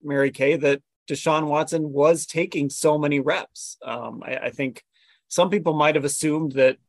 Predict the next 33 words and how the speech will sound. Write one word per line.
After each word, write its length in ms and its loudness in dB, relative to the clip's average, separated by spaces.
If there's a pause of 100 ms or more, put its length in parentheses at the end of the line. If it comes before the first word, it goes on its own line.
(180)
you 100 -2
know, 60 4
look, 240 4
you 80 -6
gotta 180 2
get 160 -2
Jacoby 380 0
Brissett 380 0
as 140 -4
many 200 -2
reps 480 -8
as 100 -8
possible 540 -6
because 280 -10
maybe 240 -4
he's 200 -4
gonna 160 -4
have 180 -6
to 100 -14
play 460 2 (340)
seven 380 2
or 140 0
eight 180 -2
games 400 -6
or 240 -2
more, 420 -8 (160)
uh, 300 -10 (320)
when 160 -6
the 80 -8
season 320 -10
starts. 420 -12
But 140 -6
they 220 0